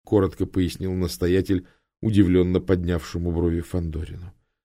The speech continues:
«Здоровенную. Человеку столько не навалить, даже если он съест целый мешок риса с соевым соусом». «А Сигума может», блеснула глазами Эми. «Облик у него паучий, а дерьмо человечье,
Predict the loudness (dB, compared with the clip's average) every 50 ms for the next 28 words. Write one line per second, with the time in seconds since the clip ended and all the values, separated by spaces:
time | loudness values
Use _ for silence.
0 | _ _ -8 -4 0 2 4 4 2 2 0 -2 -4 -4 -4 -4 -6 -6 -6 -6
1 | -8 -10 -14 _ _ _ _ _ _ _ -20 -20 -20 -16 -2 2 6 8 8 8
2 | 8 6 4 2 0 -4 -4 0 0 0 0 0 -2 -2 -2 0 0 0 2 2
3 | 2 2 2 0 0 -4 -6 -6 -6 -2 0 0 0 0 -2 -4 -6 -8 _ _
4 | _ -6 -4 -2 -2 0 2 2 2 2 2 -4 -4 0 2 2 2 0 -4 -14
5 | _ -8 -2 0 0 2 2 0 0 0 0 -2 -2 -2 -4 -6 -6 -6 -4 -2
6 | -2 0 0 0 -2 -2 -2 -2 -2 -2 -4 -2 2 2 4 4 4 2 -2 -4
7 | -6 -6 -6 -6 -6 -6 -8 -10 -12 -16 -16 -16 -18 _ _ _ _ _ _ _
8 | _ _ _ _ _ _ _ -2 0 2 2 2 2 4 4 2 2 2 4 4
9 | 2 2 2 -2 -4 -8 -20 _ _ _ _ _ -4 -2 -2 -2 -2 -4 -4 -2
10 | -2 -2 0 -2 -2 -2 -4 -6 -6 -8 -8 -10 -10 -10 -12 -14 -16 -18 _ _
11 | _ _ _ _ _ 6 8 8 8 8 6 4 4 2 4 2 2 2 2 2
12 | 2 2 2 2 2 2 2 2 2 2 2 2 0 2 2 2 2 2 0 0
13 | -2 -6